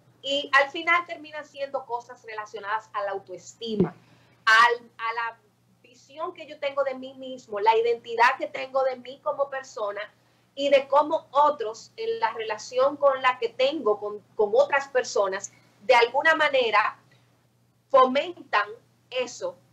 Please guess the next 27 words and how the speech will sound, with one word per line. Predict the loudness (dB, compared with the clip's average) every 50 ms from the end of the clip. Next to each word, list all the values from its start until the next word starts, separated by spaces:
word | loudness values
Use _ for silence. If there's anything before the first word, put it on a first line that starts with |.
| _ _ _ _ -6
eh, | -4 -2 0 0 0 0 -2 -2 -2 -2 -2 -4 -6 -12 -14 -16 -16 -20 -20 -20 _ _ _ _ 2
que, | 4 6 6
de | 6
al-, | 6 6 4 2 -4 -4
que, | -2 -2 0
que | 2 2 2 4
forma | 4 4 4 4 4 4
parte | 4 4 2 2 -2 -8
de | -8 -10
mi | -10
identidad. | -10 -10 -12 -12 -16 -20 -20 -20 -20 -20 _ _ _ _ _
No | 2 4 6 6 6
es | 6 4 2 -2 -4 -2
casualidad | -2 -2 -2 0 -2 -2 -2 -2 -2 -2 0 0 0 0 -2 -6 -12 _ _ _ _ _ _ _ _ _ _
que | -2 -2 -2
una | -2 -4 -4 -4 -4
persona | -4 -4 -4 -4 -4 -4 -2 -4 -4 -6
que | -6 -6
es | -6 -6 -6 -6
muy | -6 -4 -2 -4
optimista | -4 -4 -4 -6 -6 -6 -6 -8 -8 -2 0 2 2
muchas | 2 0 -2 0 0 0 0 0 0
veces | 2 2 2 2 2 0 -2 -2 -2 -2 -4 -8 -16 -2
viene | 2 4 6 6 6 4 4 2 2 4
de, | 4 4 6 6 4 4 2 -2 _ _ _ _ _ _ _ _ _ _ _ _ _ _ _ _ _ _ _ 2
de | 4 6 6 6 4 2 2 2 2 2 0 -2 -6 -10 -4 0
relaciones | 4 6 6 6 6 4 2 0 2 4 6 6 6 4 2 0 -2